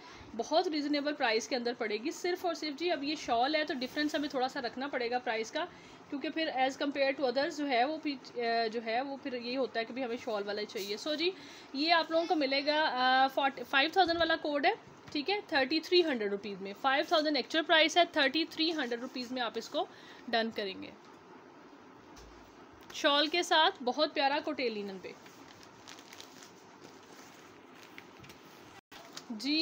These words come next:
another article printed खद्दर पे है जी, ये सारा का सारा printed खद्दर है और इसके जी retail price, अ, कम है,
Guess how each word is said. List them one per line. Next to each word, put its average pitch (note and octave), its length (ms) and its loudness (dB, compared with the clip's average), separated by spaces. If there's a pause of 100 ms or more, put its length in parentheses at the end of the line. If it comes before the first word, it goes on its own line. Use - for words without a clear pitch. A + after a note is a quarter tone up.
(140)
another D4 360 2
article F4+ 460 6 (120)
printed E4 440 2
खद्दर D#4 880 6
पे C4 120 4
है A3+ 160 2
जी, G3 120 -6
ये A#3+ 120 0
सारा C4 240 6
का D4 100 0
सारा C#4+ 240 0
printed C#4+ 380 -2
खद्दर B3 340 0
है D#4 220 4
और C4 340 6
इसके D#4+ 480 0
जी D4+ 140 2 (160)
retail C4 340 0
price, D4 420 0
अ, C4 840 4
कम C#4 200 6
है, F#4 160 6